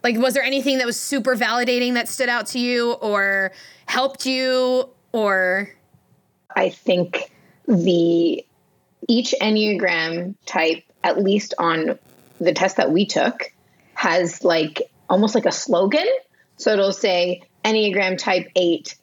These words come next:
Speaker 2: the challenger." And my slogan
Speaker 1: Mm.
Speaker 2: is, "Taking charge because they don't want to be controlled."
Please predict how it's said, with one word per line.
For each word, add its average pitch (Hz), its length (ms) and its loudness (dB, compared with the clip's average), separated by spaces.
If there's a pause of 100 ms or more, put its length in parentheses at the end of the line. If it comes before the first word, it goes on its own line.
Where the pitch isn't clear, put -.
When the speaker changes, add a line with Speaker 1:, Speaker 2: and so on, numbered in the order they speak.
Speaker 2:
the 170 300 0
challenger." 147 680 -2 (260)
And 202 160 4
my 190 220 2
slogan 196 640 0
Speaker 1:
Mm. 269 220 -4 (280)
Speaker 2:
is, 175 400 2 (320)
"Taking 254 420 0
charge 185 580 0 (160)
because 180 360 0
they 175 140 2
don't 170 280 0
want 165 240 -2
to 175 100 2
be 165 120 2
controlled." - 640 0